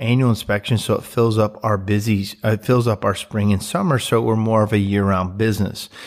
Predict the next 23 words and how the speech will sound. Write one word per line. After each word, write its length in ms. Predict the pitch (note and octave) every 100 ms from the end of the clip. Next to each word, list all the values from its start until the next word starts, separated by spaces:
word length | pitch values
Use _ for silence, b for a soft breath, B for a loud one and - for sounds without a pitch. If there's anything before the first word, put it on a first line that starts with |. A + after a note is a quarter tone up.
| B -
It 100 | G#2
also 640 | G2+ A2 - C3 D3+ E3+ B B
keeps 360 | - A2+ - -
those 180 | G#2+ -
customers 520 | A2 F#2+ - A#2 G#2
out 260 | G#2+ G#2+
of 100 | A2
my, 320 | G2 G2+ G2+ G2
uh, 200 | G2+ G#2
my 220 | G#2 G2+
competitors' 680 | - G2 A#2 G2 G2+ G#2 -
hands. 580 | - C#3 C3+ F2+ D#2+ - B B B
So 220 | - C3
we 340 | A#2+ A2+ F#3 C#4
are 120 | A3
hustling. 580 | D3 E3 - A2 F#2 E2+ B B B B
We, 460 | A#2+ E3+ A3+ A#3+ -
we 280 | B2+ F#3+ G#3
hustle 500 | - E3+ D3+ - A2+
hard. 480 | - A#2+ A#2 A2 A2+
You 100 | A#2
know, 280 | A#2+ A#2+
I, 220 | - B2+